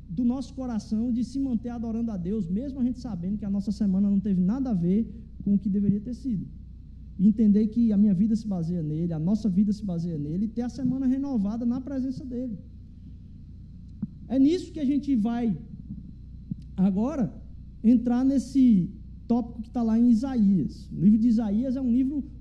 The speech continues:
muito importante, muito importante no Antigo Testamento. Talvez um dos mais importantes pra época de Jesus, porque é ele quem coloca de forma mais clara essa expectativa que o povo já tinha da vinda do Messias. O livro de Isaías, ele é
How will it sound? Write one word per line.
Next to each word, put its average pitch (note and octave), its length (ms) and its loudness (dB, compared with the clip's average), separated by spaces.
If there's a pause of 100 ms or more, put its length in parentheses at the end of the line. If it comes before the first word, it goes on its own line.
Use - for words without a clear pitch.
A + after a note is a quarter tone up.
muito C#4+ 460 6
importante, G3 800 -2 (480)
muito D#4 360 10
importante G3 640 -4
no D#3+ 80 -2
Antigo D#3+ 180 -6
Testamento. C#3+ 580 -4 (440)
Talvez A3 280 6
um C4+ 100 8
dos C#4 220 4
mais D#4 360 2
importantes C4+ 680 0
pra C#4 240 -2
época C#4 300 -4
de B3 120 -2
Jesus, C#4 400 2
porque B3+ 240 -4
é B3+ 120 0
ele E4+ 120 -6
quem E4+ 160 -8
coloca C4 560 -6 (720)
de A3+ 240 -2
forma D4 320 -4
mais E4+ 340 -2
clara D4 360 -6
essa C#4 180 -8
expectativa D#4 760 -10
que D4 100 -8
o C#4 40 -4
povo C#4+ 260 -8
já C4 200 -4
tinha D#4 240 -8
da C#4+ 140 -6
vinda A#3 240 2
do G#3+ 120 0
Messias. D3+ 600 -6 (240)
O - 40 -4
livro G#3+ 180 2
de B3 60 -2
Isaías, B3 400 -4
ele C4+ 480 0
é F3+ 300 -6